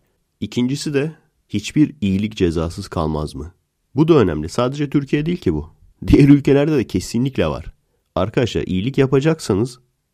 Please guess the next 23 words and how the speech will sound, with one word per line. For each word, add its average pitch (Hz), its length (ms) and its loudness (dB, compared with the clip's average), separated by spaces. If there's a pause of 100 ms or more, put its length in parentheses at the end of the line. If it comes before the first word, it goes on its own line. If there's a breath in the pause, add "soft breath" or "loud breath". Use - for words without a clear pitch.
iyilik 127 300 -6
yaptığınız 120 440 -2
kişinin 107 480 -4 (360)
bunu 110 240 2
hak 113 200 -2
eden 101 260 0
biri 92 140 2
olması 78 420 -2
lazım. 71 360 -12 (440)
Çok 151 180 0
ilginç 139 300 -4
bir 135 60 -6
şey 147 180 -2
söyleyeyim. 95 440 -2 (320)
Türkiye'de, 170 720 0 (440)
İzmir'de 120 640 0 (440)
çok 135 240 -4
fazla 104 360 -2
böyle 90 160 -2
tanımadığım 92 460 -2
insanların 87 500 -6
muhabbete 80 440 -8
girmem. 78 360 -8